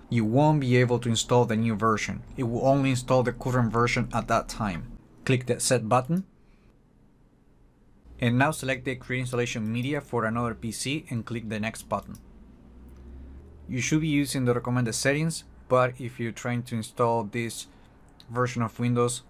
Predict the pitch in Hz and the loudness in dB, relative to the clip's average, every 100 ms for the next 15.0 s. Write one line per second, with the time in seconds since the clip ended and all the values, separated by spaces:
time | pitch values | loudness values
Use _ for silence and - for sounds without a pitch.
0 | - 113 110 107 113 117 110 - - 123 | -10 -4 -2 -2 -2 -2 -4 -4 -2 0
1 | 120 104 98 117 117 110 113 110 120 110 | 0 -2 -4 0 0 0 -6 -4 -4 -4
2 | 107 - - 117 120 120 120 123 117 120 | -4 -12 -8 0 0 2 -2 -4 -4 -4
3 | 104 117 - 113 107 104 120 131 120 113 | -4 -6 -4 -2 -2 -2 -4 -2 -2 -4
4 | - 113 110 113 110 101 - 107 107 - | -4 -4 -4 -6 -8 -4 -4 -4 -6 -2
5 | 117 113 135 135 - 120 110 107 107 107 | -2 0 -6 -6 -8 -6 -4 -4 -4 -6
6 | - 104 104 104 - - - 113 104 - | -6 -2 -2 -2 -6 -16 -6 -4 -2 -6
7 | 101 123 123 - 139 135 - - - - | -2 -2 0 0 0 -2 -14 -20 -20 -20
8 | - - 117 123 117 104 110 - 107 104 | -16 -8 -6 -2 -2 -2 -4 -4 -4 -4
9 | 117 110 107 104 110 98 - 120 123 123 | -4 -4 -4 -6 -6 -6 -4 -2 -2 -6
10 | 113 110 107 107 - 117 117 107 110 107 | -6 -4 -4 -8 -8 -6 -4 -6 -6 -6
11 | 101 98 101 101 104 101 - 98 95 98 | -6 -8 -6 -4 -4 -6 -8 -8 -6 -6
12 | 95 98 92 76 - - - - - 113 | -6 -8 -10 -12 -18 -20 -20 -18 -4 -2
13 | 120 123 135 120 117 - 117 113 107 107 | -2 -2 0 0 -2 -4 -2 -2 -2 -4
14 | 107 101 101 101 104 98 - - 95 - | -4 -6 -4 -4 -4 -4 -6 -8 -10 -14